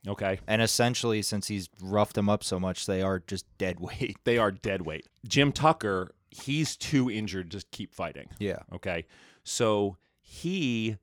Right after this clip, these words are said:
Speaker 1: fights his way back up to the cockpit and he sits in the right seat, even though the airplane stopped.
Speaker 2: Yeah.
Speaker 1: Engines are off. He sits in the right seat. And then a person gets on the airplane.
Speaker 2: Nice.
Speaker 1: The first person to get on was a paramedic.
Speaker 2: Nice.
Speaker 1: The first thing that he saw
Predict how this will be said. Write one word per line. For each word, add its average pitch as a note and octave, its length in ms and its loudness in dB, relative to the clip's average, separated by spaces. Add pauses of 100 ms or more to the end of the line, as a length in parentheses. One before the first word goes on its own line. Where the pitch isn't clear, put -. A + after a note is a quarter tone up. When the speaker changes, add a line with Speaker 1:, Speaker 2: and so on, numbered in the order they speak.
(120)
Speaker 1:
fights C3+ 280 4
his C3 200 2
way A2+ 160 6
back A2 420 6
up A2+ 180 4
to A2 120 -4
the F#2+ 80 -2
cockpit F#2 600 0 (180)
and F#2+ 100 -8
he F#2 60 -8
sits - 340 -8
in F#2+ 60 -10
the F2+ 80 -10
right E2+ 260 -10
seat, - 300 -14 (120)
even G#2+ 220 -6
though A#2 80 -4
the G#2+ 100 0
airplane G2+ 280 -4
stopped. D#2+ 460 -12
Speaker 2:
Yeah. G2+ 300 0
Speaker 1:
Engines A2 360 -6
are F#2 100 -2
off. D#2+ 180 -6
He G2+ 200 -6
sits - 260 -6
in F#2 60 -10
the F#2+ 80 -8
right E2+ 220 -8
seat. - 240 -10 (280)
And A#2 220 -2
then B2 340 4
a G#2 60 -6
person G2+ 400 -6
gets F2+ 200 -6
on F2+ 140 -4
the F2 100 -6
airplane. D#2+ 340 -12 (140)
Speaker 2:
Nice. F#2 440 -10 (140)
Speaker 1:
The - 60 -16
first A2 280 0
person A2+ 260 0
to G#2 60 0
get G2 100 0
on F#2+ 140 0
was F2 140 -4
a E2 40 -10
paramedic. D#2+ 540 -12 (240)
Speaker 2:
Nice. F2+ 480 -8 (460)
Speaker 1:
The G2+ 60 -8
first - 460 0
thing A#2+ 180 2
that G#2+ 140 2
he G2 120 -4
saw E2+ 440 0